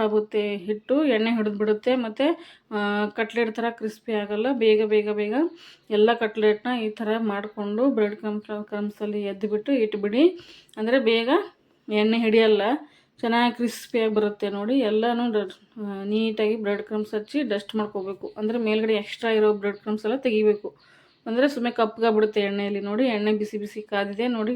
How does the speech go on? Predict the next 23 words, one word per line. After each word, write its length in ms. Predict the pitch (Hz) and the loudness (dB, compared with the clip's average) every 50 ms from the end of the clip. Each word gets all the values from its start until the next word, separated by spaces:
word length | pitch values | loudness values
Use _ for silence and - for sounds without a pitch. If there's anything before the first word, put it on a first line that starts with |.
| 240 220 | 0 -2
ಎರಡು 180 | 208 202 202 202 | -2 -2 -2 -4
ನಾಲ್ಕು 300 | 196 202 202 208 202 - - 202 | -4 -2 -2 -4 -4 -4 -4 -6
ಬಿಟ್ಟು 160 | 214 214 - 208 | -6 -4 -6 -6
ನೋಡ್ತಾ 240 | 202 208 202 - 220 208 | -4 -4 -4 -2 -2 0
ಇದ್ದೀನಿ 200 | 208 202 214 214 208 | 0 0 -2 -4 -6
ಫಸ್ಟಿಗೆ. 440 | 208 196 - - - 214 202 214 269 349 370 349 - - - - - - _ _ _ 233 214 | -8 -10 -12 -10 -6 -2 2 2 2 2 0 -2 -8 -20 -20 -20 -20 -20 _ _ _ -6 -4
ನೋಡಿ, 200 | 208 208 226 294 339 - - - _ _ _ _ _ - | 0 2 2 2 0 0 -6 -16 _ _ _ _ _ -2
ಮೀಡಿಯಮ್ 380 | 214 220 233 233 226 247 247 247 - | 2 4 6 6 6 6 6 4 2
ಫ್ಲೇಮಲ್ಲಿ 400 | 240 220 220 220 220 220 220 220 220 - | 2 2 4 4 4 2 2 0 2 2
ಕರೆದ್ರೆ 340 | 220 214 208 214 220 285 349 359 - - _ _ 233 214 | 2 4 6 6 6 6 6 4 0 -6 _ _ 2 6
ಬೇ-, 140 | 220 214 214 214 | 8 8 8 6
ಚೆನ್ನಾಗಿ 500 | 226 214 226 226 226 226 226 226 247 302 359 359 - - - 226 220 | 4 4 4 4 4 2 2 2 4 2 2 2 0 -4 -4 -2 0
ಎಣ್ಣೆ 140 | 220 226 233 233 | 2 4 6 6
ಹಿಡಿದೇನೆ 460 | 214 214 226 214 226 226 220 254 320 359 285 - | 6 6 6 6 6 6 6 8 6 6 6 4
ಚೆನ್ನಾಗಿ 240 | 240 220 226 233 220 - | 2 0 0 -2 -2 -2
ಕ್ರಿಸ್ಪಿ 320 | 240 220 - - - 226 208 | -2 -4 -4 -2 2 2 2
ಆಗುತ್ತೆ. 320 | 208 208 214 208 - 214 208 208 220 | 4 4 2 2 4 2 4 6 8
ಜೋರಾಗಿಟ್ರೆ 640 | 220 226 226 233 240 233 233 226 214 214 247 254 247 226 | 8 8 8 8 6 4 2 0 0 2 4 4 6 6
ಒಳಗಡೆ 320 | 214 220 220 226 220 220 220 | 6 4 4 2 2 2 2
ಎಲ್ಲ 120 | 220 233 226 220 | 0 0 -2 -2
ಹಸಿ 180 | 214 - - 233 226 | -4 -2 0 0 0
ಹಸಿ 180 | 220 - 233 226 | 0 -2 -2 -2
ಇರುತ್ತೆ, 300 | 214 214 214 214 - 294 | -2 -2 -2 -2 -2 -2